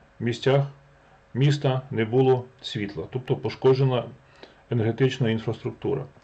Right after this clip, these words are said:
У Харкові шість ракет вдарили по критичній інфраструктурі міста. Хмельницький. Працювала система протиповітряної оборони. <clears throat> Черкаси. Пож-, станом на ранок постраждали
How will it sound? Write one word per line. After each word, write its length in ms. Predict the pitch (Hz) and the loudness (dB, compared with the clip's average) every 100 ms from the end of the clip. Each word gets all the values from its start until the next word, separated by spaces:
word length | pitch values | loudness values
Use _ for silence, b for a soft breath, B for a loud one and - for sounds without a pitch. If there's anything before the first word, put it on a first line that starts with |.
| - | -8
У 60 | |
Харкові 460 | - 139 - 98 92 - _ B B B B B B | 2 2 2 -4 -8 -12 _ B B B B B B
шість 340 | - 147 135 | -2 0 2
ракет 400 | 131 123 151 147 | 2 2 0 0
вдарили 420 | 104 123 135 139 127 | -2 2 4 4 4
по 340 | - 120 123 - _ - | 2 2 2 -4 _ -6
критичній 600 | 110 104 123 - 120 110 | -4 0 0 0 -4 -4
інфраструктурі 760 | 110 110 - 104 127 117 120 - _ 113 | -2 -2 -2 -6 -2 -2 -2 -8 _ -8
міста. 420 | 113 104 - 80 - B B B B _ | -6 -6 -10 -16 -20 B B B B _
Хмельницький. 560 | - 139 143 - - 90 - b _ - | 0 4 4 2 -6 -12 -14 b _ -8
Працювала 540 | 113 - 127 139 139 | -6 2 6 6 4
система 480 | 135 107 143 139 131 | 2 -2 2 4 4
протиповітряної 960 | 131 135 135 117 120 120 117 120 117 110 - | 2 2 0 0 0 0 0 0 0 -4 -8
оборони. 460 | 110 120 117 101 98 - _ _ _ | -2 2 2 0 -8 -16 _ _ _
<clears throat> 400 | _ - 139 139 | _ 6 8 8
Черкаси. 540 | - 131 131 110 98 - B B _ | 4 2 2 0 -2 -10 B B _
Пож-, 160 | 113 113 - _ - _ - | -4 -4 -8 _ -20 _ -12
станом 360 | - 147 135 | 2 4 4
на 100 | 117 | 4
ранок 360 | 127 147 139 143 | 6 4 2 -2
постраждали 640 | - - 113 120 127 123 | -6 -4 -2 2 4 2